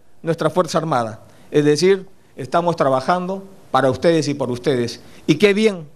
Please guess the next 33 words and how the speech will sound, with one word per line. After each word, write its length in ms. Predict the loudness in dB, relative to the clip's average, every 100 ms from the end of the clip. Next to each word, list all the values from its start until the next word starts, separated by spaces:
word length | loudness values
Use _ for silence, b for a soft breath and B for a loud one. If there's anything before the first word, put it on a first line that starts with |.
| -8
vuelvo 240 | 0 2
a 60 | 4
repetir, 580 | 2 -2 0 0 0 -4 b b
que 80 | 0
hoy 80 | 4
día 320 | 4 2 2
Tacna 460 | 0 0 -2 -10 -12 -20 -12
sea 260 | 0 0
merecedora, 720 | 2 0 0 0 2 4 2 0
nuestra 280 | -6 -6 -4
ciudad 280 | 0 2
heroica, 520 | 4 2 0 0 -2 -2 B B
del 220 | -2 2
buque 260 | 2 2
más 140 | 0 2
grande 500 | 0 0 0 -2 -2 B B -4
de 100 | 0
nuestra 220 | 0 0
Armada 340 | 2 2 2
peruana. 440 | 2 0 0 -2 -10 -16 B B
Muchas 260 | -2 2 4
gracias 240 | 4 2
a 120 | -2 2
todos 300 | 2 2 -2
ustedes. 500 | -2 0 0 -4 B B B
¡Que 120 | 2
viva 240 | 4 4 2
la 100 | 2
Marina 320 | -2 -2 0
de 60 | 0
Guerra 180 | 2
del 120 | 0 0
Perú! 300 | 0 0